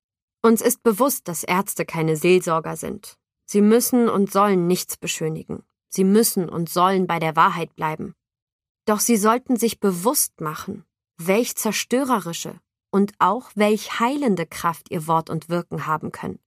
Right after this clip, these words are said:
Es gibt viele Wege, schlimme Botschaften erträglicher zu machen. Worte sind ein mächtiges Instrument. Wie sagte noch während der Brände und Lynchmorde Martin Luther King?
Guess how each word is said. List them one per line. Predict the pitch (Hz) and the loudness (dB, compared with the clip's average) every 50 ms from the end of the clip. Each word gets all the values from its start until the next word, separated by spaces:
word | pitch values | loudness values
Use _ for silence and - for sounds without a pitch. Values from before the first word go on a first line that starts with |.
| _ _ _ _ _ _ _ _ _ _ - - - - - - _ | _ _ _ _ _ _ _ _ _ _ -20 -20 -18 -18 -20 -6 _
Es | - 214 - | 0 0 0
gibt | - 277 - - | 0 -2 -4 -4
viele | - - - - 285 311 269 254 190 170 | -8 -8 -4 -2 0 2 2 2 2 4
Wege, | 180 175 175 175 | 2 2 2 0
schlimme | 160 - - 190 196 190 170 | -4 0 2 2 2 2 2
Botschaften | 151 - 185 190 190 - - 175 160 - _ 175 | 0 0 0 0 0 -2 -2 -4 -4 -4 _ -8
erträglicher | 151 170 - - - 190 208 202 - 175 - 175 156 | -8 -8 -8 -6 -4 -4 -4 -4 -6 -8 -8 -10 -8
zu | - - - 165 | -8 -8 -6 -6
machen. | 165 160 156 - 196 185 - _ _ _ _ _ _ _ _ _ _ _ _ _ | -6 -8 -8 -10 -14 -14 -16 _ _ _ _ _ _ _ _ _ _ _ _ _
Worte | - 175 202 233 285 - - - - - _ _ _ _ _ _ | -4 0 0 0 0 -2 -6 -12 -14 -16 _ _ _ _ _ _
sind | - - 214 226 214 - | -4 0 0 0 2 0
ein | 196 185 180 | 0 0 2
mächtiges | 180 185 240 254 - - 226 175 185 175 - | 2 2 0 -2 -4 -6 -6 -4 -4 -4 -4
Instrument. | - 175 - - - 175 165 175 175 165 165 - - _ _ _ _ _ _ _ _ _ _ _ _ _ _ _ _ _ _ _ _ _ _ _ _ - | -6 -6 -6 -8 -8 -6 -6 -6 -6 -8 -10 -16 -20 _ _ _ _ _ _ _ _ _ _ _ _ _ _ _ _ _ _ _ _ _ _ _ _ 0
Wie | 247 269 | 0 2
sagte | 269 330 339 339 339 - 294 262 | 4 4 2 2 2 0 2 4
noch | 262 254 247 - - - _ | 4 2 2 0 -6 -10 _
während | - 202 226 220 208 196 185 | 0 2 2 4 4 2 2
der | 185 170 | 2 0
Brände | 165 - 175 185 196 226 240 214 180 165 | 0 0 0 2 2 2 2 2 0 0
und | 110 160 165 - | -2 -4 -4 0
Lynchmorde | 185 185 208 220 - - 185 170 165 170 | 2 2 2 2 0 -2 -2 -2 -2 0
Martin | 170 170 175 185 - 208 196 | 2 2 0 2 0 0 0
Luther | 190 196 185 - 196 | 0 0 -2 -6 -8
King? | 185 - 202 196 220 | -4 -4 -4 -4 -4